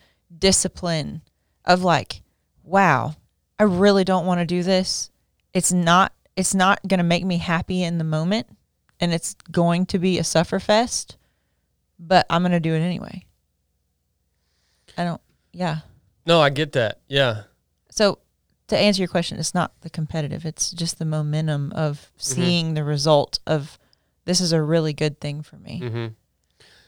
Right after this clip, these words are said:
Speaker 2: I'm interested too in, in how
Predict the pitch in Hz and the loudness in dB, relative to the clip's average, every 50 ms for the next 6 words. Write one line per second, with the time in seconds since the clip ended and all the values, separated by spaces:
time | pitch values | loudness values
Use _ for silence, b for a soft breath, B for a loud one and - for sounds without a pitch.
0 | b b b b b b b b _ - 175 226 254 277 269 - 220 196 - - | b b b b b b b b _ 0 2 2 2 0 0 -2 -4 -6 -4 -4
1 | 143 120 - - 160 165 165 165 147 131 123 120 113 117 - - _ _ 127 127 | -6 -4 -4 -2 0 2 2 2 2 0 0 0 -2 -4 -6 -8 _ _ -2 -2
2 | 127 127 120 120 110 - - _ _ _ _ _ _ _ _ _ - - - - | 0 0 -2 -4 -6 -8 -14 _ _ _ _ _ _ _ _ _ -18 -16 -8 -2
3 | 151 151 156 165 160 156 156 151 147 143 131 | 2 4 4 6 4 4 4 2 0 -2 -4